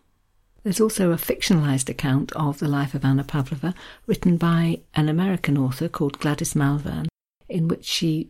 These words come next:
gives lots of details about what life in the school was like. So she talks about the plain brown cashmere dresses that the girls all had to wear, and the fact that their hair,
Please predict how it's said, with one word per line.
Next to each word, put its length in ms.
gives 220
lots 340
of 80
details 460
about 220
what 220
life 260
in 80
the 60
school 340
was 180
like. 420
So 140
she 120
talks 360
about 260
the 60
plain 460
brown 360
cashmere 480
dresses 440
that 120
the 60
girls 400
all 80
had 220
to 100
wear, 340
and 140
the 40
fact 280
that 120
their 180
hair, 460